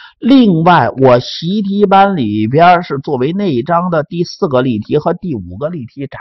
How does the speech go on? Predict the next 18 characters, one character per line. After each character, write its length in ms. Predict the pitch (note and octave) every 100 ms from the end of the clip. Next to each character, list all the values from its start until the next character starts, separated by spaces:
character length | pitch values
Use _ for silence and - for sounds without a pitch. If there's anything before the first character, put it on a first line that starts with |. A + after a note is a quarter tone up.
| G#2
示 300 | - B2+ G#2+
的。 140 | G2 - _ _ - - _ -
这 200 | A#3 E3+
块 200 | C#3 D3+
内 180 | D3+ G2
容 260 | G2+ A#2+
我 140 | G2+ G2
还 240 | - F#2+
是 160 | - B2
希 160 | C#3
望 200 | B2+ A2
大 160 | A2 G2+
家 160 | G#2+
会， 380 | A2 - - D3 - _ _ _ -
至 320 | A3 F#3+ A2
少 260 | - - G#2+
要 220 | A2+ G2
会 240 | - A#2